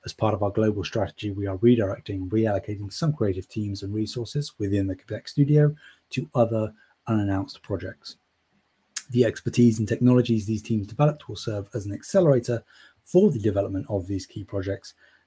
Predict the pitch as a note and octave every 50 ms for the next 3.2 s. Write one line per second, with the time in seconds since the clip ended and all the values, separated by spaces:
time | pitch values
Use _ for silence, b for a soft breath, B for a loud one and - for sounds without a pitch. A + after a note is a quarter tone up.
0 | b _ - G#2+ F#2+ - G#2+ F#2 - - G2+ G2 F#2+ F#2 F2 - G#2 F#2+ F#2+ F#2
1 | - - - _ _ - G2+ F#2 F2 F2 F2+ F#2 F2+ - - A2 F#2+ F2+ F#2+ F#2+
2 | G2+ G2 F#2 - - G2+ F#2+ - - G#2+ G2 F#2 F#2 F2+ - - - - G2 F#2+
3 | F#2+ F#2 F#2